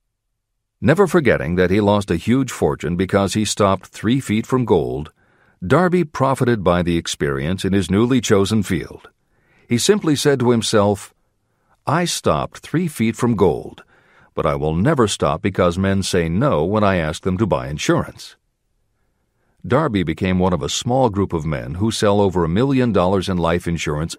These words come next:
annually. He owed his stickability to the lesson he learned from his quitability in the gold mining business. Before success comes in anyone's life,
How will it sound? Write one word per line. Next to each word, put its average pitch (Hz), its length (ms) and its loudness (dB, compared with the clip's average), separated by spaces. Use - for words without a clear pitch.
annually. 85 680 -4
He 139 180 2
owed 156 280 4
his 135 280 0
stickability 101 1000 -2
to 127 100 2
the 117 120 4
lesson 139 340 2
he 117 160 4
learned 107 400 2
from 110 220 0
his 113 180 -2
quitability 87 800 -2
in 123 80 0
the 131 80 2
gold 143 300 0
mining 73 320 0
business. - 560 -8
Before 180 440 2
success 135 500 2
comes 110 440 0
in 110 140 2
anyone's 104 560 2
life, - 440 -4